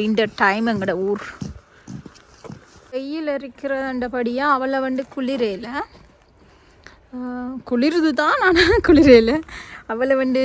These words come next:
ஜக்கெட்டை மூடுற அளவுக்கு குளிரேல, ஆனா ஓரளவுக்கு குளிருது. பார்ப்போம் எப்படி இருக்கு. மல்லியெல்லாம் அப்படியே வெள்ளி ஆயிட்டுது,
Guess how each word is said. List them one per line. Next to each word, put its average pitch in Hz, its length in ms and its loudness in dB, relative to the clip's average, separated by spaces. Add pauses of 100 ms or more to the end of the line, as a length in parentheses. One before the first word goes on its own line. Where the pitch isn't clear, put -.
(140)
ஜக்கெட்டை 247 420 -2
மூடுற 254 320 4
அளவுக்கு 220 320 2
குளிரேல, 214 480 2
ஆனா 277 160 -4 (880)
ஓரளவுக்கு 247 600 -2 (160)
குளிருது. 226 440 0 (480)
பார்ப்போம் 233 440 -12
எப்படி 240 260 -8
இருக்கு. 233 180 -14 (100)
மல்லியெல்லாம் 233 500 -4
அப்படியே 220 300 -6
வெள்ளி 233 300 -8 (100)
ஆயிட்டுது, 254 440 -12